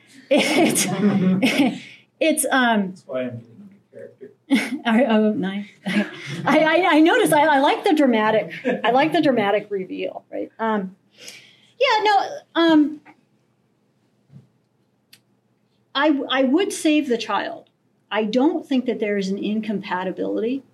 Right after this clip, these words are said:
Speaker 1: with me saying that I would save the child, um,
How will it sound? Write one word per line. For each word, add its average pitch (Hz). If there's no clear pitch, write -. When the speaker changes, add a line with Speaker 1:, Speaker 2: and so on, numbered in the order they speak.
Speaker 1:
with 190
me 196
saying 202
that 185
I 185
would 185
save 180
the 180
child, 185
um, 185